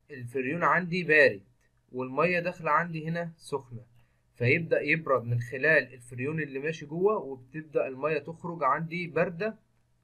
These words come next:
عشان تروح للفانك كويل يونت اللي هتبرد المكان. وطبعًا ال-، ال-، الفريون عندي بقى طبعًا بيسخن ويبدأ يدخل على الكمبرسور، والكمبرسور يبدأ يضخه بنفس الدورة بتاعتنا تاني.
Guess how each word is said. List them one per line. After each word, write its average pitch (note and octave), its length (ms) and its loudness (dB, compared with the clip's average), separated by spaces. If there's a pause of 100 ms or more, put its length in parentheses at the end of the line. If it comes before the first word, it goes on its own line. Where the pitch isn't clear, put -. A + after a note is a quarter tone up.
عشان D3+ 280 -8
تروح D3 400 -4
للفانك E3 540 -6
كويل E3+ 280 -2
يونت G#3 360 -4 (240)
اللي F3 180 0
هتبرد D3 560 2
المكان. A#2 520 -4 (500)
وطبعًا D#3+ 580 4
ال-، A#2+ 300 -14
ال-، A#2+ 500 -16
الفريون E3 440 -6
عندي D#3 260 2
بقى D3+ 220 2
طبعًا D3 320 0
بيسخن E3+ 420 -8
ويبدأ E3 340 -6
يدخل C#3+ 300 -4
على C#3+ 440 2
الكمبرسور، B2+ 1160 -8 (320)
والكمبرسور D3+ 580 -8
يبدأ B2+ 220 -4
يضخه D3 540 -6 (120)
بنفس C3+ 360 -10
الدورة C3+ 580 -4
بتاعتنا A#2+ 520 -8
تاني. - 160 -20